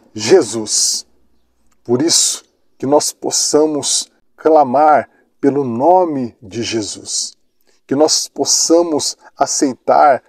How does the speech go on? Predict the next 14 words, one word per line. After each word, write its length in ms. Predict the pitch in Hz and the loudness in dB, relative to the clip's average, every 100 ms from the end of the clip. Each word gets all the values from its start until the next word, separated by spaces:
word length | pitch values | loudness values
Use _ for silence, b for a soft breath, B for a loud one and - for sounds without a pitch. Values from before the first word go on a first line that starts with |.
| _ 127 | _ -10
a 80 | |
Jesus 720 | 120 120 101 113 139 127 - - _ - | -6 -6 -6 -6 -6 -6 -8 -10 _ -6
como 260 | 139 143 | -4 -2
o 60 | 143 | -2
nosso 420 | 143 147 - 147 - | 0 0 -2 -6 0
único 460 | 175 185 180 - 143 | 0 0 -4 -8 -6
Senhor 680 | - 139 117 127 143 139 b b - | -4 -4 -4 -2 -2 -2 b b -10
e 60 | |
nosso 600 | 135 131 151 - - 139 | -6 0 2 2 -2 -4
único 520 | 139 165 160 147 - | 0 0 0 -8 -8
Salvador. 920 | - - - 170 143 117 104 104 95 98 _ _ _ _ - | -2 0 2 4 4 0 -4 -6 -12 -14 _ _ _ _ -12
Confiar 840 | 139 143 - 135 127 139 143 - _ - | -8 -8 -8 -2 4 6 4 0 _ 0
a 160 | 113 | 0
Ele 480 | 120 160 170 165 | 2 4 2 0